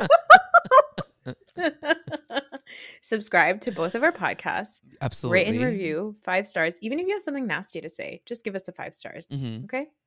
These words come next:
Speaker 2: Yeah, no, no, no. I'm, I'm actually down for nasty with the five stars. I think it's fun.
Speaker 1: Yeah.
Speaker 2: Um,
Speaker 1: I'm not, I'm,
Speaker 2: wait,
Speaker 1: it
Speaker 2: I
Speaker 1: does hurt
Speaker 2: have
Speaker 1: my feelings.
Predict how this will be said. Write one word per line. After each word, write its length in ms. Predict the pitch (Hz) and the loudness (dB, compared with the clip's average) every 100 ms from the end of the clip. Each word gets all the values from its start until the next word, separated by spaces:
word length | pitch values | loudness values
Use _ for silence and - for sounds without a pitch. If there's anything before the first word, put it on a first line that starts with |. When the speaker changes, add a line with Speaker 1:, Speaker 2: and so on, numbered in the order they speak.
| _ _ | _ _
Speaker 2:
Yeah, 240 | 135 214 269 | -6 -6 -4
no, 120 | 240 | -8
no, 80 | 247 | -8
no. 80 | 196 | -6
I'm, 200 | 240 - | -6 -4
I'm 200 | 240 269 | -4 -6
actually 300 | 262 - 190 | -8 -8 -4
down 280 | 117 123 | -4 -4
for 120 | 127 120 | -4 -6
nasty 400 | 110 110 113 107 | -6 -6 -8 -8
with 180 | 110 | -8
the 60 | 107 | -10
five 240 | 110 98 | -10 -10
stars. 300 | - 104 76 | -8 -10 -10
I 20 | - | -10
think 140 | 143 | -10
it's 120 | 127 | -10
fun. 360 | - 120 69 - _ _ _ _ - _ _ _ - | -6 -6 -8 -16 _ _ _ _ -20 _ _ _ -8
Speaker 1:
Yeah. 240 | 202 180 _ _ _ _ _ _ - | -8 -8 _ _ _ _ _ _ -6
Speaker 2:
Um, 340 | 131 110 90 - | -4 -4 -6 -6
Speaker 1:
I'm 120 | 208 | -6
not, 160 | 196 - - | -6 -10 -8
I'm, 200 | 220 233 | -6 -2
Speaker 2:
wait, 180 | - - | -2 0
Speaker 1:
it 20 | |
Speaker 2:
I 40 | 269 | 0
Speaker 1:
does 80 | |
hurt 60 | 151 | 0
Speaker 2:
have 100 | 160 | -4
Speaker 1:
my 140 | 160 170 | -6 -12
feelings. 480 | 143 62 - - | -14 -16 -18 -18